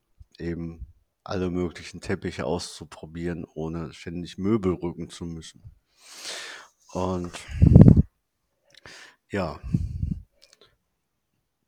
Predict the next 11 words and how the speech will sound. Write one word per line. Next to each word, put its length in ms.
das 260
ist 180
halt 280
eine 340
Mischung 440
aus 240
bequem 640
und 180
individueller, 1040
maßgeschneiderter 1040
Beratung. 840